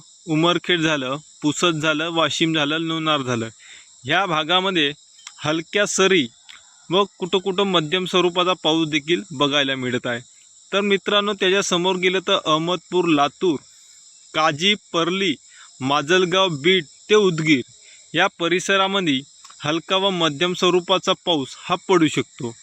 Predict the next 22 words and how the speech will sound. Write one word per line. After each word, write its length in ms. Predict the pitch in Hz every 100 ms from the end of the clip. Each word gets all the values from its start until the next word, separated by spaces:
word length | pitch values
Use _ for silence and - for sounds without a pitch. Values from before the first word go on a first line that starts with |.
| - - - 214
तर 40 |
इकडं 300 | 180 208 208
बघितलं 400 | 196 196 196 208
असता 180 | 190 214
शेतकरी 360 | - 190 214 202
मित्रांनो, 460 | 202 - 208 208 202 -
पंढरपूर, 560 | 160 170 190 - 202
सोलापूर, 580 | 190 165 160 175 180 185 -
तुळजापूर, 480 | 160 147 165 180 180
बार्शी, 520 | 156 147 143 - 175
इंदापूर, 540 | 143 147 160 180 143 135 - - - -
करमाळा, 640 | 160 170 180 180 170 127 131 - - - - - -
पेठ 220 | 214 202 - - - 135
या 220 | 151 185
भागापर्यंत 760 | 151 156 175 185 196 196 185 165 120 - - - - - - -
काही 200 | 160 202
ठिकाणी 600 | 196 185 202 208 196 190 -
उष्णतेची 640 | 165 - 190 185 196 202 165
लाट 220 | 170 180
येणार 300 | 196 196 196
आहे, 120 | 196
तर 120 | 185